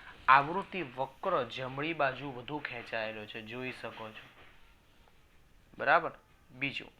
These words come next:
મધ્યક, મધ્યસ્થ અને બહુલકની કિંમતો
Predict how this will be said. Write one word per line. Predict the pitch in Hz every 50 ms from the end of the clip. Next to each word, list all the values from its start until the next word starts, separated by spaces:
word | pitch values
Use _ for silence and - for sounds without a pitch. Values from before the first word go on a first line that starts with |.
| - - - - - - - -
મધ્યક, | 123 131 131 117 107 - - - - 147 147 156 165 160 -
મધ્યસ્થ | 135 120 120 120 - - - - 135 135 139 147 165 160 - 139
અને | 135 139 139
બહુલકની | 135 123 113 113 - 117 127 143 151 165 165 - - 170 170 175
કિંમતો | 165 - - 139 135 139 139 143 143 143 143 - - 160 156 -